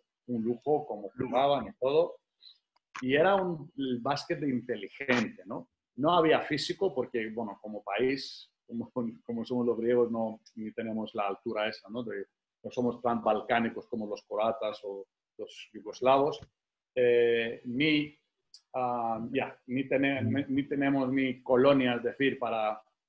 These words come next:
Speaker 1: para aprovechar como los franceses, ¿no? O, <laughs> es decir, bueno, podemos sacar una buena atleta de, de, de esa manera. Entonces ha aparecido Antetokounmpo y me, me ha dicho el,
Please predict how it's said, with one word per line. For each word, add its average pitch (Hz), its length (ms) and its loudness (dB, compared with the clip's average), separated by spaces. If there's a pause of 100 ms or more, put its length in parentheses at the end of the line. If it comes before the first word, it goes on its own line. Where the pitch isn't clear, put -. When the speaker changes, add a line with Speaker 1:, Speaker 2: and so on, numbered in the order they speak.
(400)
Speaker 1:
para 113 200 0
aprovechar 117 480 0
como 123 140 0
los 113 140 0
franceses, 107 640 0
¿no? 139 120 -2
O, 110 520 -2
<laughs> - 600 -8
es - 0 -
decir, 120 260 2
bueno, 123 280 0
podemos 123 280 0
sacar 123 300 4
una 123 340 2
buena 120 380 0
atleta 135 460 0
de, 107 360 -6 (440)
de, 110 440 0
de 110 200 -2
esa 117 180 -4
manera. 107 420 -4 (520)
Entonces 175 500 0
ha 180 60 4
aparecido 156 840 4
Antetokounmpo 120 800 0 (1040)
y 117 340 -2
me, 104 300 -4
me 131 140 -4
ha 160 80 2
dicho 165 260 0
el, 120 360 0